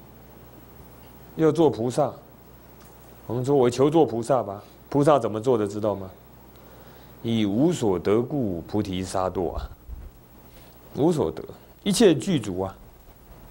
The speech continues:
哪需要再有所得呢？不增不减呐，啊，不需要再去得什么，得就是头上装头嘛，对不对？我已经有头了，我要再去求一个头，两个头有什么用啊？两头蛇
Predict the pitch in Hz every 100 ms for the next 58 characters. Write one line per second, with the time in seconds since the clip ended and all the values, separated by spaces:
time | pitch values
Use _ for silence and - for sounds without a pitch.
0 | - 107 104 101 139 120 113 107 98 101
1 | 82 - 69 80 - - - - - -
2 | 170 175 180 175 120 82 73 76 - -
3 | - - - 90 87 80 78 - - -
4 | - - - - - - - - - 151
5 | 139 151 123 123 107 120 98 87 92 92
6 | - 82 107 143 160 131 107 117 143 120
7 | 104 110 113 - - 87 82 - - -
8 | - - - 82 80 - - 196 190 190
9 | 139 - 117 143 127 113 147 151 135 131
10 | 107 110 113 - 80 87 - - - -
11 | 127 131 117 127 117 110 107 87 90 90
12 | 76 85 90 92 95 92 67